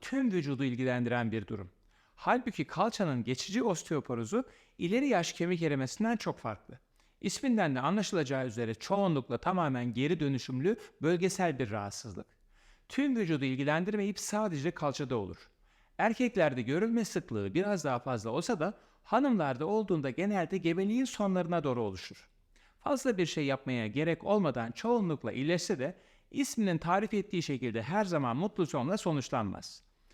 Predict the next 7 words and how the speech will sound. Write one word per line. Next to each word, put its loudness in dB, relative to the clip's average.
Bazen 6
kalçada 0
kırık -6
ve -4
bazen 2
de 0
kalçanın -2